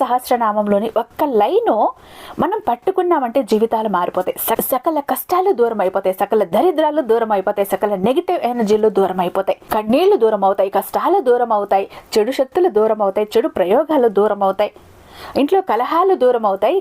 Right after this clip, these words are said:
కన్నీళ్లు దూరం అవుతాయి, మనస్పర్ధలు దూరం అవుతాయి, అనుకున్న పనులు అనుకున్న విధంగా అనుకున్న సమయానికి మొదలు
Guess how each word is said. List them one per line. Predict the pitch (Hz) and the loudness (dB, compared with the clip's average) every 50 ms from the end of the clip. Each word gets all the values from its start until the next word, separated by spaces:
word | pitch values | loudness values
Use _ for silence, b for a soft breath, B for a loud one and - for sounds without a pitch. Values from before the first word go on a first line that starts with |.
| - - | 0 0
కన్నీళ్లు | 208 202 208 240 294 349 370 294 226 | 0 0 2 2 4 4 4 4 2
దూరం | 233 226 214 202 185 | 2 0 0 0 0
అవుతాయి, | 180 180 - 339 359 269 | 0 2 0 0 0 0
మనస్పర్ధలు | 208 220 285 - - - 370 311 277 - 320 339 311 233 208 | 0 0 -2 -4 -2 -2 -2 -2 0 -2 -2 0 0 2 2
దూరం | 196 196 190 190 180 | 2 2 2 0 -2
అవుతాయి, | 165 165 - 254 330 - - 208 | -2 -2 -2 -4 -4 -2 -4 -2
అనుకున్న | 262 349 349 392 349 339 285 220 - - | -2 0 0 0 0 0 0 0 0 0
పనులు | 294 370 427 370 320 226 - - 226 | 0 2 4 4 4 2 0 -2 -2
అనుకున్న | 220 196 233 226 220 214 175 180 | -2 -2 -2 0 0 0 0 0
విధంగా | 220 - 349 392 403 330 - - B B B B B B B 208 254 | 0 0 0 0 0 -2 -2 -4 B B B B B B B -2 -2
అనుకున్న | 320 392 349 - 370 330 330 285 240 - - - | 0 -2 -2 0 0 0 0 0 0 -2 -2 -2
సమయానికి | 226 285 381 403 392 381 392 415 370 311 - 247 208 196 - - - - - - - - - - | -2 0 0 0 2 2 2 2 0 0 0 0 0 0 -2 -10 -20 -20 -20 -20 -18 -6 0 0
మొదలు | 196 214 226 233 302 311 302 | 0 2 2 0 0 2 2